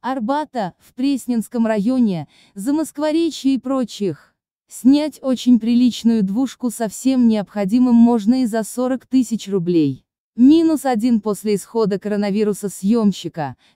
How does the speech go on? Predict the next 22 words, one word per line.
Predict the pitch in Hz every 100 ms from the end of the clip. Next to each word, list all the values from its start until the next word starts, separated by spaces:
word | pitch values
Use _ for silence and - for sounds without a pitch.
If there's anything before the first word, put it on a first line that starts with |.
| -
конечно, | 226 233 240 247 - 214 180 _ _
попросят | 254 240 302 311 285
на | 277 269
выход | 285 262 220
с | 214
вещами | 220 - 247 247 233
или | 233 233
поднимут | 233 214 233 262 233
ставку | - 269 254 -
до | 226 233
прежних, | 208 220 185 151 156 131 _ _ -
до | 196
коронавирусных | 247 311 302 311 302 330 269 302 254
значений. | 233 262 - 220 180 160 139 127 _ _ _ _ -
Пока | 240 233 277
же | 233 254
выбор | 294 262 262
жилья | 196 254 240 240 285
в | -
краткосрочную | 233 220 233 214 240 269 - 240 233 -
аренду | 254 285 330 269
велик. | 254 262 240 202 151